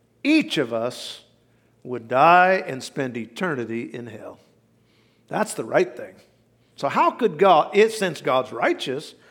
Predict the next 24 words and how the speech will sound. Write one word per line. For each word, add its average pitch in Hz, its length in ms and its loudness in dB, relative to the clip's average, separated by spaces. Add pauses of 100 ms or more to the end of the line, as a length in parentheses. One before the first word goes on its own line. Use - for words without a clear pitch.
(220)
how 320 200 2
could 320 200 -6
he 214 160 -2
deliver 165 880 -2
us 131 380 -8 (300)
through 202 120 0
righteousness? 180 920 -8 (500)
That's 147 420 2
what 180 200 0
redemptive 175 720 0
justice 120 500 -10
is. 240 340 -14 (680)
God 202 480 4
the 294 80 2
Father 156 680 2 (300)
saw 190 500 4
what 160 300 -2
God 185 380 4
the 302 80 -4
Son 247 360 -4
did. 135 480 -4 (320)
He 220 440 2
honors 233 580 2
it, 143 320 -4